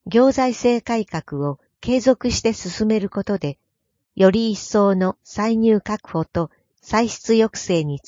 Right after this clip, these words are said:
努め、安定した財政運営の構築に向けて取り組んでまいります。なお、平成三十年度決算を踏まえた東久留米市の財政分析は、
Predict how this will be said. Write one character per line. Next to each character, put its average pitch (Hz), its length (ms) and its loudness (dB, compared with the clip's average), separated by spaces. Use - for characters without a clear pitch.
努 170 120 -2
め、 143 200 -6
安 220 220 2
定 214 200 2
し - 120 -8
た 202 140 0
財 202 200 0
政 202 400 2
運 190 140 2
営 165 160 0
の 160 120 -2
構 180 240 -2
築 - 240 -4
に 170 120 -2
向 160 100 -4
け 160 160 -10
て - 260 -10
取 196 200 2
り - 40 -2
組 208 200 4
ん 190 40 0
で 185 120 2
ま 175 160 0
い 175 80 -4
り 160 120 -8
ま 165 140 -4
す。 - 240 -18
な 208 240 0
お、 - 160 -4
平 254 220 2
成 254 220 4
三 233 280 -2
十 226 240 4
年 220 220 2
度 165 100 -2
決 208 260 -4
算 165 240 -2
を 160 80 -2
踏 165 160 -4
ま 180 140 -2
え 156 100 -4
た 135 240 -10
東 214 400 0
久 240 100 0
留 220 140 4
米 214 120 2
市 175 160 -6
の 156 240 -2
財 190 260 -2
政 220 300 0
分 208 180 2
析 156 340 -6
は、 135 180 -10